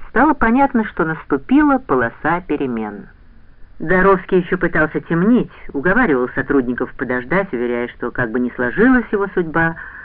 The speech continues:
проблемную лабораторию он не оставит. Возможно, на первых порах он и сам так думал, хотя маловероятно – ибо всегда держал нос по ветру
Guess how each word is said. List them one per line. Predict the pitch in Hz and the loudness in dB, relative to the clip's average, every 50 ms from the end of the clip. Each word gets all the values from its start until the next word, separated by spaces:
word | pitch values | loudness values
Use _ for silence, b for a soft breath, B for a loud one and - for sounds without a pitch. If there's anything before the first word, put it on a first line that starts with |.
| B B B | B B B
проблемную | - - 131 120 147 196 262 277 254 208 165 | -2 -2 0 2 4 4 6 6 6 4 4
лабораторию | 151 151 143 151 156 156 - 269 285 254 214 | 2 2 2 2 0 2 2 2 2 2 2
он | 214 220 226 | 0 0 0
не | 214 202 | -2 -2
оставит. | 196 185 - - - 113 113 - - - - - b b b b b b b b b b b b b - - - | -4 -6 -10 -10 -10 -10 -10 -10 -16 -20 -20 -20 b b b b b b b b b b b b b -16 -8 -6
Возможно, | 156 147 147 156 151 147 151 151 | -4 -4 -2 -2 -2 -2 -2 -2
на | 151 147 | 0 0
первых | 143 156 151 143 147 139 - | 0 2 2 2 2 0 0
порах | 156 143 143 143 139 139 156 | 0 2 2 2 0 0 -2
он | 143 139 | -2 0
и | 139 135 135 139 135 - - | 0 -2 -4 -6 -6 -2 0
сам | 226 226 190 | 2 2 2
так | 160 - 117 110 110 | 0 -2 -6 -6 -4
думал, | 113 120 117 113 117 117 113 | -4 -4 -4 -4 -6 -8 -8
хотя | - 127 123 - - 120 120 123 | -8 -10 -10 -8 -6 -4 -4 -2
маловероятно – | 127 131 127 127 123 131 135 147 151 143 123 113 - - - - - B B B B B B B B | 0 0 0 0 0 0 0 2 2 0 0 -2 -4 -8 -14 -16 -16 B B B B B B B B
ибо | 127 131 127 | -4 -4 -4
всегда | 131 - 120 113 139 143 131 | -4 -4 -8 -4 -2 -2 -2
держал | 139 131 127 143 131 127 | -2 -2 -2 0 0 0
нос | 131 135 131 131 - - | 0 0 -2 -4 -4 0
по | - 175 143 | 4 4 4
ветру | 123 117 - - 117 120 | 4 2 -4 -8 -12 -10